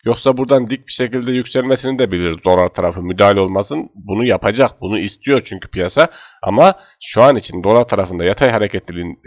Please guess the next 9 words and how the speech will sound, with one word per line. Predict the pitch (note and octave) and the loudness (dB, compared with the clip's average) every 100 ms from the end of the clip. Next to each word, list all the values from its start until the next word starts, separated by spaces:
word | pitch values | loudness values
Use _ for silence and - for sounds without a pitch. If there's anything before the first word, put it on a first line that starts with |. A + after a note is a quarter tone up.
| G#2 - | -14 4
olduğunu | A#2 B2 G2+ G#2 C#3 | 6 6 4 2 2
görüyoruz. | G#2 G#2 A2 A2+ E3 | 0 2 4 2 0
Ama | - A2+ | -4 -2
yatayında | G2+ G2 - C#3 C#3 C#3 F3+ F#3 - - _ | -2 -2 0 0 0 2 2 0 -12 -20 _
biraz | A#2+ C#3 D#3 - | 4 6 6 2
yukarı | A2 G#2 A2+ C3 A#2+ | -8 0 4 4 2
perdeden | B2 G#2+ F#2+ G2 | 2 2 2 0
olduğunu | F2+ F2+ G2 A2+ | 0 0 0 2
da | C#3+ | 2